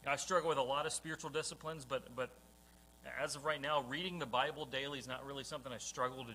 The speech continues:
do. I struggle to do several other things, but, um, and it's not because I'm a pastor. Uh, I've been doing this since before I was a pastor. I wake up, and as sure as I'm gonna brush my teeth, I'm gonna read God's word. Uh, I struggle with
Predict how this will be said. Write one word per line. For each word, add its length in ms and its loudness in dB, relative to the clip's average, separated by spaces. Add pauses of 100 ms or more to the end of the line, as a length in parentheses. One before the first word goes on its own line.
do. 220 -4 (260)
I 120 2
struggle 400 4
to 80 -2
do 80 -8
several 360 -2
other 200 0
things, 480 -8 (160)
but, 160 2
um, 260 -2 (340)
and 200 4
it's 140 -4
not 140 6
because 260 -4
I'm 120 0
a 60 0
pastor. 600 -4 (360)
Uh, 180 -2
I've 100 -4
been 200 -2 (380)
doing 280 -2
this 140 -2
since 240 -4
before 320 -2
I 40 4
was 120 -2
a 20 -8
pastor. 460 -2
I 80 2
wake 320 -2
up, 220 6
and 80 -2
as 200 -4 (220)
sure 220 0
as 100 2
I'm 120 4
gonna 140 4
brush 300 2
my 100 2
teeth, 300 -4
I'm 100 -6
gonna 220 -2
read 240 -6
God's 320 2
word. 260 -2 (680)
Uh, 120 2
I 100 0
struggle 500 4
with 200 0